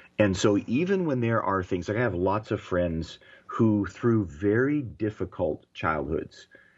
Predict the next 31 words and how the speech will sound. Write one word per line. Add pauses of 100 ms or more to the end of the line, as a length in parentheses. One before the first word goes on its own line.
(160)
later
they
found
the
Lord, (380)
and
now
what
they're
doing
is
saying,
"Okay, (380)
because
I
walked
through
that, (420)
I
can
uniquely
relate
to
somebody
that
Dave
is
just
not
able
to